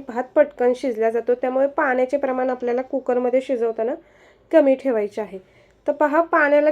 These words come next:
छान अशी उकळी आलेली आहे. आता ह्यामध्ये आपण भिजत घातलेला तांदूळ निथळून घ्यायचा आहे आणि ह्या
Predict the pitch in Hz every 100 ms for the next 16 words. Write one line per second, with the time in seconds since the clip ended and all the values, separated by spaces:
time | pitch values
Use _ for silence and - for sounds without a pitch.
0 | 302 311 294 285 302 277 - 262 269 269
1 | 254 247 233 226 233 226 247 247 254 254
2 | 269 262 269 277 262 220 247 269 277 247
3 | 240 247 254 226 214 254 254 - _ _
4 | _ _ - - - 262 277 277 285 320
5 | 320 285 - 254 233 269 - 233 240 247
6 | 277